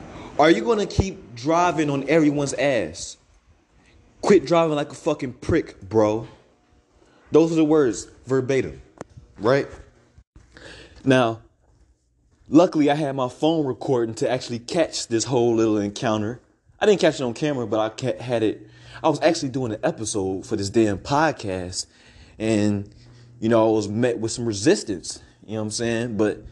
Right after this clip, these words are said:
the reason he said this is because I was switching lanes, you know, I was switching from one lane to go to the next lane so I can get to my destination faster. But the lane that I was switching from to go into had a slower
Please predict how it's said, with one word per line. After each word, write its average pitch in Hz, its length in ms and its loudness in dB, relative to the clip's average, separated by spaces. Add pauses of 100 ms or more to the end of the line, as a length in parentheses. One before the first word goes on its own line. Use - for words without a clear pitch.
(320)
the 143 80 -2
reason 170 260 6
he 170 80 2
said 180 300 2
this 147 80 -4
is 127 60 -8
because 127 300 -4
I 127 60 4
was 123 160 0
switching 131 360 -4
lanes, 120 520 -4
you 120 80 -8
know, 113 240 -4
I 92 80 0
was 107 100 0
switching 120 320 -2
from 113 140 0
one 120 180 2
lane 113 240 0
to 113 80 -14
go 113 140 0
to 117 100 -6
the 110 80 -2
next 120 300 -2
lane 98 360 -4 (380)
so - 140 0
I 107 40 4
can 107 120 -2
get 110 160 -2
to 127 80 -4
my 123 100 0
destination 127 600 0
faster. 85 520 -6 (1300)
But 160 400 0 (680)
the 135 60 -6
lane 151 240 0
that 139 60 2
I 135 60 4
was 131 120 0
switching 143 320 -2
from 165 560 -2 (960)
to 139 100 -2
go 139 220 6
into 165 580 -2 (760)
had 147 180 4
a 139 40 4
slower 147 680 0